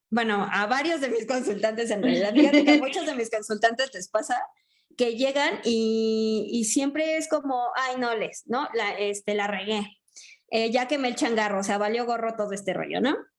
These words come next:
Speaker 1: Y yo le decía, "A ver, cuéntame", ¿no? Y era como, "No, pero pues es que me pasó esta situación y yo respondí ante ese. Yo sé que no debí de haber respondido de esa forma, soy un tonto, soy una tonta". Y yo,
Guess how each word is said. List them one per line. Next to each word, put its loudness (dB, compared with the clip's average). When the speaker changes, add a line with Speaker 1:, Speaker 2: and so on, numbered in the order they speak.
Speaker 1:
Y 0
yo 2
le 2
decía, 0
"A 0
ver, -2
cuéntame", 0
¿no? -2
Y 0
era 0
como, -2
"No, 0
pero -2
pues -4
es -6
que -2
me -4
pasó 0
esta -2
situación -2
y -2
yo 0
respondí -4
ante 0
ese. -2
Yo 2
sé -4
que 0
no -2
debí -2
de -2
haber -2
respondido -2
de 0
esa -2
forma, 2
soy 0
un -2
tonto, 0
soy -4
una -8
tonta". 0
Y -2
yo, 2